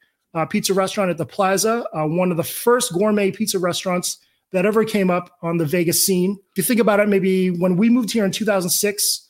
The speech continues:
the notion, the idea was that Vegas can never have good pizza. It'll never have good pizza. And the whole pizza scene has completely changed here. Um, there's a whole bunch of talented chefs here doing amazing stuff. And Pop Up Pizza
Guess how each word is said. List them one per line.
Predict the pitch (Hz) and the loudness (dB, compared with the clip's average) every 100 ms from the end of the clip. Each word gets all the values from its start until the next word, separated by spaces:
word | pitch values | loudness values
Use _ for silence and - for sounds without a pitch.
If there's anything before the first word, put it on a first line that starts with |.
| - | -2
the | 185 | 2
notion, | 196 214 208 220 208 202 190 | 4 2 2 0 2 2 2
the | 185 | 0
idea | 175 214 196 | 2 2 2
was | 185 175 175 | 2 0 0
that | 156 | -2
Vegas | 151 190 190 | 0 2 0
can | - 165 | 0 0
never | 180 185 | 2 2
have | 165 175 156 | 0 0 0
good | 160 131 | -2 -4
pizza. | 170 - 151 | -4 -6 -6
It'll | 165 | -2
never | 165 214 226 208 | 0 2 2 2
have | 165 165 147 | 0 0 -2
good | 160 | -6
pizza. | 127 156 - 131 139 175 | -4 -6 -4 -8 -8 -4
And | 165 165 | -2 -2
the | |
whole | 151 226 233 | -2 0 -2
pizza | - 214 - | -2 -4 -2
scene | - 185 175 | 0 0 0
has | 156 147 - - _ _ | -2 -6 -8 -12 _ _
completely | - 170 - 277 277 226 196 | -10 -10 -2 0 2 2 0
changed | - 202 170 - | 0 0 0 0
here. | 170 131 123 - - | -2 -4 -8 -16 -10
Um, | 143 143 | -8 -6
there's | 147 147 | -6 -6
a | |
whole | 143 220 220 | -4 -2 0
bunch | 214 185 | 0 -2
of | |
talented | 175 196 185 170 | -4 -2 0 0
chefs | - 180 - | -2 -2 0
here | 180 175 170 - _ _ _ | 0 0 -2 -8 _ _ _
doing | 185 170 | -2 2
amazing | 170 180 196 190 180 | 2 2 2 2 0
stuff. | - 190 175 170 - | 0 0 -2 -4 -10
And | 165 151 147 | -6 -6 -6
Pop | 208 190 196 | -2 -2 -2
Up | 180 | -4
Pizza | 196 170 - 175 165 | -4 -4 -2 -2 -2